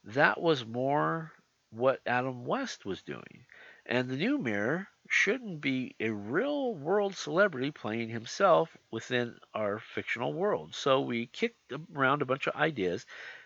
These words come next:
and then said, "What if we refashion this as a Wild Wild West for Sam Elliott and create this new character?"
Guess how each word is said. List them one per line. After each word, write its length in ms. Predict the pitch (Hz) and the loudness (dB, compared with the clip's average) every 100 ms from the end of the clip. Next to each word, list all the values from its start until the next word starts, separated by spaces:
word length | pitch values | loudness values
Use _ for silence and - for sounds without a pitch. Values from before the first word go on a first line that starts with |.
| - | -2
and 140 | 123 | 2
then 120 | 165 | 2
said, 340 | 175 120 107 107 - | 2 0 0 -2 -10
"What 380 | 98 123 240 226 | -4 0 0 4
if 280 | 170 160 | 4 4
we 420 | - 131 131 127 - | -2 -4 -2 -4 -8
refashion 1120 | 101 120 208 247 233 - 165 160 - 160 151 | -8 -2 -2 -2 -4 0 0 0 -4 -8 -6
this 380 | 120 117 - - | -4 -2 -4 -8
as 200 | 123 117 | 0 0
a 100 | 113 | 0
Wild 380 | 104 131 240 277 | 0 2 2 2
Wild 480 | 175 180 175 180 175 | 4 4 4 2 0
West 500 | 110 104 110 - - _ - - _ _ | 2 2 2 -6 -20 _ -20 -20 _ _
for 200 | - 110 | 0 0
Sam 400 | - - 170 208 | 0 0 0 0
Elliott 400 | - 104 98 - - | -2 -2 -2 -4 -4
and 240 | 120 131 135 | -4 -4 -6
create 600 | - 135 151 196 - - - - - - | -8 -4 -2 -2 -6 -14 -18 -20 -20 -12
this 360 | 123 160 - - | -4 -2 -4 -12
new 240 | - 113 113 | -10 -6 -6
character?" 640 | - 254 294 - 76 - | 2 2 2 -4 -8 -8